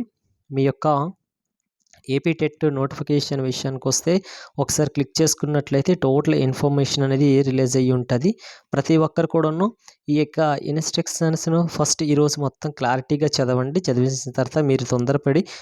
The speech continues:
ఏ పడితే అవి ఫిల్ చేసేసుకోండి. అలాగే టెట్‌లో కంపల్సరీగా అయితే మీరు పాస్ అవ్వాలంటే ఓసీ,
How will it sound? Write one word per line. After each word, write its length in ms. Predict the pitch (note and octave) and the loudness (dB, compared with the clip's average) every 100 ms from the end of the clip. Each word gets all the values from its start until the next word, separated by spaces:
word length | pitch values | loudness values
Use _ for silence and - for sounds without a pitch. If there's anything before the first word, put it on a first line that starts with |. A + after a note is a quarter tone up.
| - B2+ | -6 0
ఏ 160 | C3 | 2
పడితే 340 | B2+ C3 C3+ C#3 | 2 0 0 0
అవి 140 | C3 | 0
ఫిల్ 220 | C3+ B2+ | -2 -4
చేసేసుకోండి. 600 | B2 B2 B2 - A#2+ C3 A3 - - C3 | -4 -4 -4 -4 -4 -2 -2 -4 -8 -2
అలాగే 260 | C3+ D#3 A3 - - _ | 0 2 0 -2 -20 _
టెట్‌లో 340 | C#3+ C#3 F#3+ G3 | -2 0 -2 0
కంపల్సరీగా 600 | D3 D3+ E3 D#3 D3+ D3+ | -2 -2 -2 0 0 0
అయితే 200 | D3+ D#3+ | 0 0
మీరు 320 | D3 D3+ D3+ C#3+ D3+ - | 2 2 4 2 0 -2
పాస్ 280 | B2+ - | -2 0
అవ్వాలంటే 640 | C#3+ C#3 C#3 C3+ C3+ G3+ G3+ - | -2 0 0 -2 0 0 0 2
ఓసీ, 380 | D3 D#3+ F3 | 2 2 -2